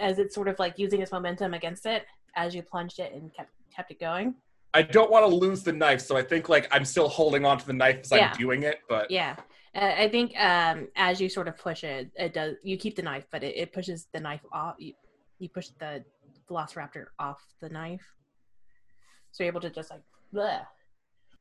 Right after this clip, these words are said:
Speaker 1: Give me, and, um, as you're doing this, and Cosmo and Rachel, you're running to the helipad, you hear the chopper in the distance starting to, like, come in.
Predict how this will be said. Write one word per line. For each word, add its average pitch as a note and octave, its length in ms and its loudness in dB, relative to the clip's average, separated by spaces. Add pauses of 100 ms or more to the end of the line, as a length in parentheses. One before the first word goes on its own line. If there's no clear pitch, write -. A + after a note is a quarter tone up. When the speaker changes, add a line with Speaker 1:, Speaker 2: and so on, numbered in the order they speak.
(360)
Speaker 1:
Give C4 180 0
me, C#4+ 400 -4
and, G#3 360 -2
um, F#3 340 -4
as A#3+ 340 2
you're A3 120 2
doing F#3+ 280 -2
this, F3 280 -4
and E3 320 -8
Cosmo F3 640 -4
and D3+ 440 -10
Rachel, D#3+ 240 -8
you're F3 300 -8
running D#3 380 -6
to F3 100 -14
the D3+ 80 -8
helipad, C#3 420 -8 (420)
you A3+ 120 2
hear B3 180 4
the G#3 80 0
chopper F3 380 -4
in D#3+ 100 -6
the D#3 80 -10
distance D#3 440 -10
starting E3+ 240 -8
to, E3 100 -6
like, B2+ 280 -8 (220)
come F3 260 -10
in. D3 280 -10